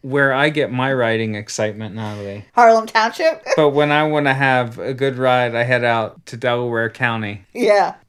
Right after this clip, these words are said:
Speaker 1: And from there, I go to Harlem Township, one of the eighteen beautiful townships in
Speaker 2: I can't
Speaker 1: Delaware
Speaker 2: believe
Speaker 1: County.
Speaker 2: they can fit so many townships.
Speaker 1: They're not big.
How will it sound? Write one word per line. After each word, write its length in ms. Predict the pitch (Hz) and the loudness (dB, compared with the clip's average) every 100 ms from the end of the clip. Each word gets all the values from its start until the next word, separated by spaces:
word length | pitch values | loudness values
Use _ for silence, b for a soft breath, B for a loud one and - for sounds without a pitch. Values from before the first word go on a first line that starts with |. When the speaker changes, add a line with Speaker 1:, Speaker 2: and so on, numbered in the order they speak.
| - | -6
Speaker 1:
And 220 | 135 123 | -4 -4
from 240 | 135 131 131 | -4 -2 2
there, 280 | 131 131 | 4 6
I 100 | 127 | 4
go 160 | 120 123 | 2 0
to 140 | 120 | 0
Harlem 360 | 120 127 123 120 | 0 0 0 -4
Township, 520 | 120 120 113 120 113 | -4 -4 -4 -8 -6
one 100 | 123 | -6
of 80 | 113 | -2
the 60 | 110 | -2
eighteen 680 | 117 113 123 117 107 107 107 | -2 -6 -8 -6 -8 -10 -6
beautiful 360 | 135 151 127 120 | -4 -4 -6 -6
townships 560 | 120 113 110 113 - | -4 -4 -6 -8 -8
in 60 | - | -4
Speaker 2:
I 40 | |
can't 220 | 120 679 - | 2 2 2
Speaker 1:
Delaware 160 | 370 | 0
Speaker 2:
believe 140 | 415 427 | 0 2
Speaker 1:
County. 200 | - - | 0 0
Speaker 2:
they 80 | - | -2
can 160 | 381 311 | -2 -4
fit 100 | - | -4
so 220 | - 349 | 2 2
many 200 | 370 359 | 2 -4
townships. 760 | - 311 320 381 202 151 - - _ _ _ | -2 -2 -2 -4 -6 -6 -10 -20 _ _ _
Speaker 1:
They're 140 | - 127 | -4 -2
not 340 | 127 120 113 | -2 -4 -4
big. 460 | 123 127 123 101 104 | -6 -6 -6 -10 -18